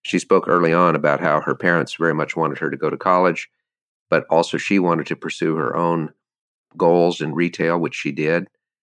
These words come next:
but then to be able to go back to her parents with humility and say, "I really do want to go to college."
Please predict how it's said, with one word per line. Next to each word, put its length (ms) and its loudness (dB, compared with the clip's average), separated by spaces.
but 120 -4
then 160 2
to 60 -4
be 100 0
able 120 2
to 60 -2
go 120 0
back 240 -2
to 80 -4
her 60 -4
parents 380 -4
with 120 -6
humility 500 -2
and 120 -4
say, 380 -2
"I 40 0
really 240 -2
do 160 0
want 140 0
to 60 -8
go 100 -4
to 80 -6
college." 540 -4